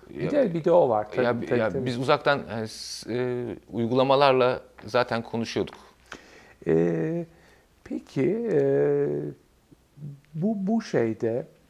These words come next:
Speaker 1: yani, e, bu, bu çeşitlilik ve şeyde, e, yani proje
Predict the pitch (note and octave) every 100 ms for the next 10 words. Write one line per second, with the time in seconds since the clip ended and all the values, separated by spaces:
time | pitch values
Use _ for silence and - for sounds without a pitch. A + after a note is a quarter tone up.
0 | - B2+ A2+ A2+ A#2 B2 - - B2 A#2
1 | A#2+ C3 C3+ C3 B2+ B2 - B2 C3 B2+
2 | B2+ B2 G#2+ - A2 G#2+ A2 G#2 - _
3 | _ _ - - G#2+ A2 A2+ A2+ A#2 A#2
4 | A#2 A2+ A2 A2 A2 - C3+ C3 B2+ A#2+